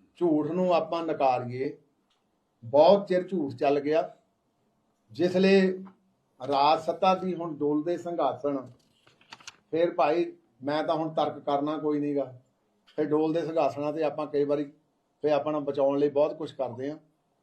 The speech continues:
ਆਹ ਇਹਦਾ ਸੈਕਿੰਡ ਜਿਹੜਾ ਪੇਜ ਮੈਂ ਕਿਹਾ, ਇਹ ਇਰੈਗੂਲੈਰਿਟੀ ਆ। ਉਹ ਇਰੈਗੂਲੈਰਿਟੀ ਕੀ ਆ ਕਿ ਬੰਦੇ ਨੇ ਪੈਸੇ ਖਾਣ ਦੀ ਨੀਤ ਦੇ ਨਾਲ, ਦੇਖੋ ਸਾਰੇ ਹੀ, ਮੈਂ ਕਿਸੇ ਨੂੰ ਨਾ ਕਿਸੇ ਨੂੰ ਮਾੜਾ ਸ਼ਬਦ ਬੋਲਾਂ, ਪਰ ਗੁਰੂ ਜਾਣਦਾ, ਜਿਨ ਗੁਰੂ ਦੇ ਨਾਲ ਕੀਤੀ ਨਾ ਠੱਗੀ ਠੋਰੀ,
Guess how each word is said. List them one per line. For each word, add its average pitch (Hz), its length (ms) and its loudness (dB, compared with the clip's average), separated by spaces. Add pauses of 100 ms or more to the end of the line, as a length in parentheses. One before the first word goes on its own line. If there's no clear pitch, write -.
(200)
ਆਹ 156 160 4
ਇਹਦਾ 170 160 4
ਸੈਕਿੰਡ 139 440 0
ਜਿਹੜਾ 156 200 -2
ਪੇਜ 143 340 0
ਮੈਂ 139 140 -6
ਕਿਹਾ, 139 180 -2
ਇਹ 151 180 -6 (140)
ਇਰੈਗੂਲੈਰਿਟੀ 139 760 -2
ਆ। - 260 -4 (680)
ਉਹ 160 180 0
ਇਰੈਗੂਲੈਰਿਟੀ 156 600 0
ਕੀ 139 260 -4
ਆ 131 140 0 (640)
ਕਿ 160 80 0
ਬੰਦੇ 143 480 -2
ਨੇ 156 140 -2 (120)
ਪੈਸੇ 143 320 0
ਖਾਣ 135 300 -6
ਦੀ 143 120 -2
ਨੀਤ 127 240 -10
ਦੇ 131 140 -8
ਨਾਲ, 117 400 -4 (960)
ਦੇਖੋ 143 280 2
ਸਾਰੇ 139 340 0
ਹੀ, 147 180 -2 (420)
ਮੈਂ 143 140 -2
ਕਿਸੇ 147 260 -4
ਨੂੰ 151 200 -4
ਨਾ 131 220 -4
ਕਿਸੇ 135 260 -10
ਨੂੰ 139 160 -6
ਮਾੜਾ 123 220 -4
ਸ਼ਬਦ 123 260 -10
ਬੋਲਾਂ, 117 320 -8 (540)
ਪਰ 175 160 2
ਗੁਰੂ 151 340 -2
ਜਾਣਦਾ, 139 400 -2
ਜਿਨ 165 220 -4
ਗੁਰੂ 143 280 -2
ਦੇ 160 100 -4
ਨਾਲ 135 300 0
ਕੀਤੀ 139 280 -6
ਨਾ 180 80 -4
ਠੱਗੀ 143 260 -6
ਠੋਰੀ, 110 280 -10